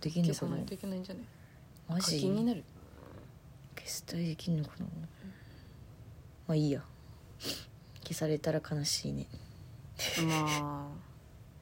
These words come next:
Speaker 2: あ、でもそんな五十人になって消されたらそれまでってことじゃん。自分も
Speaker 1: まあ確かに。
Speaker 2: そう思ってると思うよ。
Speaker 1: そうね。
Speaker 2: うん。
Speaker 1: そうそう。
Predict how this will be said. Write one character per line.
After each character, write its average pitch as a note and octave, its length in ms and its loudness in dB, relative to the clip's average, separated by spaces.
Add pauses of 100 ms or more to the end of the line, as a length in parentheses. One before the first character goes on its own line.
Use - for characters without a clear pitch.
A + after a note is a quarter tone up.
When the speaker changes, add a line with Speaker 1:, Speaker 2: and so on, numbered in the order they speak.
(220)
Speaker 2:
あ、 D#3 40 -6
で D#3+ 80 2
も G#3+ 180 2
そ G3 140 -2
ん D3+ 100 2
な F3+ 120 2
五 D#3 160 4
十 F3 260 6
人 D4 300 6
に C#4 40 8
な G#3+ 80 6
っ E3+ 40 2
て E3+ 200 -4
消 - 160 -6
さ D#3 160 0
れ D3 80 2
た D#3+ 160 -4
ら F3 160 0 (760)
そ - 200 -4
れ D3+ 80 0
ま D3 140 2
で E3 80 2
っ F#3 40 -2
て - 140 -10
こ D3+ 140 -2
と D3 120 -6
じ C#3+ 120 -6
ゃ - 20 -4
ん。 C#3+ 80 -6 (260)
自 - 120 0
分 D#3 140 2
も E3+ 40 4
Speaker 1:
ま E3+ 80 8
あ - 20 6
確 G3 140 6
か F3 80 6
に。 D3+ 60 6
Speaker 2:
そ F3 80 6
う - 40 6
思 F#3+ 180 4
っ - 20 -8
て - 160 0
る A3 80 4
と D3 120 -4
思 C#3 220 -2
う - 20 -4
よ。 C#3 80 -6 (360)
Speaker 1:
そ - 160 0
う F#3+ 80 6
ね。 C#3 100 0 (220)
Speaker 2:
う D#3 60 -4
ん。 C3+ 180 -4 (1300)
Speaker 1:
そ - 240 -8
う - 60 -8
そ - 240 -4
う。 - 60 -4